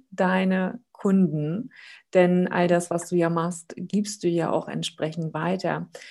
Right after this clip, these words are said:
Erzähl doch mal ein bisschen was zu dem Aspekt Wandern, in der Natur sein,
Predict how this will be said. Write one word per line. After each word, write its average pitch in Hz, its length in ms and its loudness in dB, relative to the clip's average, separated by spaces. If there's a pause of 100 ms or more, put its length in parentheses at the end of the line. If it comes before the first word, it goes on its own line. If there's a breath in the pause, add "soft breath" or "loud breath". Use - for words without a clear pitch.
(160 loud breath)
Erzähl 240 360 0
doch 269 220 4
mal 233 260 6
ein 214 160 4
bisschen 196 800 0
was 180 540 -4
zu - 160 -6
dem 180 260 0
Aspekt - 760 -6 (200)
Wandern, 165 1000 0 (260)
in 196 180 0
der 190 120 2
Natur 185 680 -2
sein, 156 580 -8